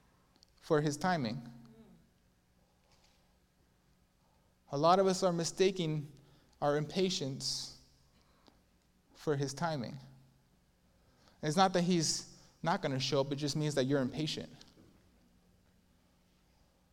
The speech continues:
Hmm. God's promises are gonna ha-, <laughs> they, they are gonna come. You just have to be a little bit patient.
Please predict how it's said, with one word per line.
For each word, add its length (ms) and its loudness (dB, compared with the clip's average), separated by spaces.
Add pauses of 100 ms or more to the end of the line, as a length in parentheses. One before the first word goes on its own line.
(1000)
Hmm. 120 -6 (2500)
God's 300 10
promises 560 6 (100)
are 220 10
gonna 260 6
ha-, 260 0 (120)
<laughs> 120 -14
they, 180 6 (480)
they 80 8 (180)
are 140 4
gonna 260 2
come. 400 2 (2250)
You 80 -2
just 180 -2
have 140 2
to 80 -2
be 140 0
a 80 2
little 200 0
bit 220 -4
patient. 400 -10